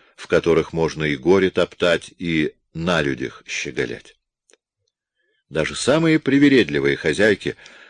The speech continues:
которым не угодит ни муж, ни батрак, ни сам черт, охотились за сиротскими руками. И только неряхи пялили глаза на девчину. Полоть и то она в чистой сорочке выходит.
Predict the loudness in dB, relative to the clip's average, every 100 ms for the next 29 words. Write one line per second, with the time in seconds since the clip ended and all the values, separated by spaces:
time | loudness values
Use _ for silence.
0 | -4 -2 4 6 6 2 -2 0 2 2
1 | 2 -2 -2 -2 -2 -4 -4 -2 0 0
2 | 0 0 -4 _ _ _ _ -14 -6 -6
3 | -6 -4 0 6 6 6 0 -20 _ _
4 | _ _ _ _ -12 -10 -6 4 4 4
5 | -2 -2 -4 -14 -20 _ -14 -6 -4 -2
6 | -2 -2 -4 -12 -8 -8 -6 -6 -6 -10
7 | _ _ _ _ _ _ _ _ -18 -2
8 | -2 -2 -2 2 6 6 6 2 0 2
9 | 2 4 2 0 0 0 0 -2 -2 -8
10 | -6 -6 -6 -8 -14 _ _ _ _ _
11 | _ -8 -4 2 4 2 0 -6 2 2
12 | 2 0 -2 -4 -6 -4 -6 -6 -8 -6
13 | -2 0 0 -4 -10 -10 -10 -8 -8 -10
14 | -20